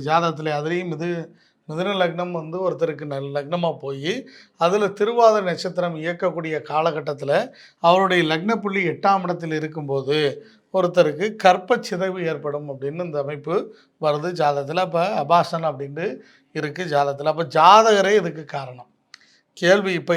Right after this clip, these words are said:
இருந்தாலுமே அவரே என்ன செஞ்சிருக்காரு, தன்னுடைய தொழில் காரணமாக, ஏன் அப்படின்னா பத்தாம் பாவத்துக்கு அதிபதியான குரு பகவான் அந்த லக்னத்திலே வந்து உட்கார்ந்துருக்காரு. அப்ப தொழில் மீது இருக்கக்கூடிய ஒரு அழுத்தம் அப்படின்றதுனால இந்த ஜாதகர் வந்து இந்த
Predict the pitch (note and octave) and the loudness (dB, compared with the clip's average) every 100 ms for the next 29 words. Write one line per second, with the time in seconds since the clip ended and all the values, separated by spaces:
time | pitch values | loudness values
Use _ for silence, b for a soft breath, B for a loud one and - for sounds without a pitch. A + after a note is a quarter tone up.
0 | E3 F3 F3 D#3+ D3 D#3 A3+ A3 D#3+ F3 | -2 -2 6 6 6 0 -2 0 4 4
1 | G3 F#3+ D#3+ D#3 D#3+ D3 D#3 D#3+ C4+ C#4+ | 4 0 -2 -4 -6 -2 -2 0 0 -2
2 | B B _ - G3 G#3+ G3+ F3+ G#3 G#3+ | B B _ 4 4 6 2 4 2 0
3 | F#3+ G#3 A#3+ A3 G3 F3 E3+ D#3 D3 D#3 | 0 2 0 2 4 6 6 2 2 4
4 | F#3 D#3+ D#3 F3+ F#3 E3 E3+ A3 G#3 G3 | 4 4 2 0 2 0 6 4 6 4
5 | F3+ F3 E3 D#3+ D#3+ D#3+ D#3+ D#3+ C#3 D#3+ | 2 -2 -4 -4 -4 -2 -2 -4 -4 -4
6 | E3+ D3+ D3 F#3+ C4+ B B B - E3+ | 0 0 2 0 -2 B B B -4 -2
7 | D#3 D#3 F3+ A3 G3+ G#3+ F3+ D3+ F3 D#3 | 2 2 0 -2 -2 -2 -4 0 0 0
8 | C#3+ D#3 D3+ - F3+ G#3+ A3 G#3 F#3 F3 | 0 0 -2 -4 0 0 0 -4 -4 -2
9 | F3+ E3+ E3+ D3+ D3+ E3+ F3+ D3+ C#3+ D#3+ | -2 -2 -6 -6 -6 -4 -2 0 0 -4
10 | D#3 F3+ G#3 B B B B _ E3 E3+ | -2 -4 -4 B B B B _ 2 2
11 | F3 E3 D3 C#3 C#3+ D3+ G3+ - b b | 0 0 0 2 4 6 4 0 b b
12 | - F3 D#3+ D#3 E3+ F#3+ E3+ F3+ D#3+ D3 | -8 -2 0 8 10 10 8 4 2 -2
13 | D#3+ A3+ C4+ G3 F3 | -4 -4 -6 -8 2